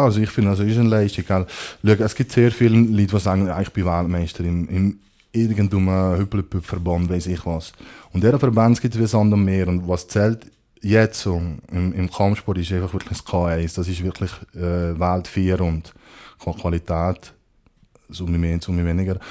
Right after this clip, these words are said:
Aber qua, qua Kampfsport ist einfach das K eins, äh, das Nonplusultra. Und, ähm, dass ich da European Grand Prix Sieger bin, war,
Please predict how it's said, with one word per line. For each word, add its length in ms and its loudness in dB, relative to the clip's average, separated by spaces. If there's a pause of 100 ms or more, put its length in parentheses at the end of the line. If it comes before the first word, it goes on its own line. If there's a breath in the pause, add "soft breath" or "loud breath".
(260 loud breath)
Aber 200 0
qua, 640 -2
qua 180 -8
Kampfsport 360 -2
ist 80 -4
einfach 160 -4
das 80 -20
K 220 -2
eins, 280 -2
äh, 540 -2
das 100 -14
Nonplusultra. 760 -2 (680 loud breath)
Und, 320 -2
ähm, 800 0 (1040)
dass 220 -2
ich 80 -2
da 340 4 (100)
European 540 2
Grand 280 2
Prix 160 -4
Sieger 240 0
bin, 220 -4
war, 240 -4